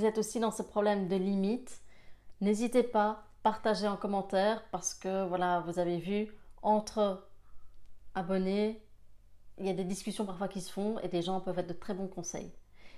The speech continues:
Et surtout, le fait de ne pas se sentir seul, de ne pas se sentir isolé dans sa guérison est hyper important. D'accord ? Vous n'êtes pas dingue.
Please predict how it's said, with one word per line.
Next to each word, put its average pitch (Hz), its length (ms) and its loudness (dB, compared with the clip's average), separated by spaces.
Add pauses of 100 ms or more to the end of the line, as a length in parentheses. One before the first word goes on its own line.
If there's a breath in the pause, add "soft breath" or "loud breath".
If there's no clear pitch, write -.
(100 soft breath)
Et 190 60 -2
surtout, 233 440 0
le 233 100 6
fait 233 200 2
de 202 100 4
ne 185 100 4
pas 233 300 2
se 262 140 -2
sentir 220 380 -4
seul, 190 500 -2 (400 loud breath)
de 180 60 -2
ne 170 40 -2
pas 220 260 4
se 226 100 -2
sentir 202 340 -6 (100)
isolé 190 680 0 (120)
dans 175 140 -6
sa 190 140 -6
guérison 175 520 -2 (160)
est 185 280 -4
hyper 175 300 -2
important. - 420 -8 (440)
D'accord ? 175 420 -4 (680 soft breath)
Vous 175 100 0
n'êtes 220 200 2
pas 185 120 6
dingue. 190 300 4